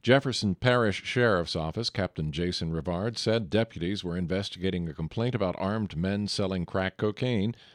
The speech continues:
Rivard said deputies didn't find any drugs during Starks' arrest.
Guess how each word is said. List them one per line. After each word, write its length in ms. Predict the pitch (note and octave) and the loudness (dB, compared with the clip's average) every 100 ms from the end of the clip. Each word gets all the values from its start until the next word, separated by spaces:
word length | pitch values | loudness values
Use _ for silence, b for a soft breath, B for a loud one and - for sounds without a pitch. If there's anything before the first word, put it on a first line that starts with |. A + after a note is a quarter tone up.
| B B | B B
Rivard 440 | B1+ B1 E2 F#2 E2+ | -8 -2 0 0 0
said 340 | - G#2 F2 | 2 2 2
deputies 540 | D#2 G2+ G2 D#2+ D2 | 0 -2 -2 -2 -4
didn't 320 | - G2+ F2+ - | -2 0 -2 0
find 320 | G2+ A#2 G#2 | 0 0 0
any 200 | G2+ F#2+ | 0 -2
drugs 520 | C#2+ F2 C3+ C#3 D#2+ | 0 0 0 -2 -8
during 320 | C2 A#1+ B1+ | -10 -10 -10
Starks' 400 | - C#2+ B1 - | -6 -6 -6 -8
arrest. 400 | B1+ B1 F#2 - | -10 -6 -6 -8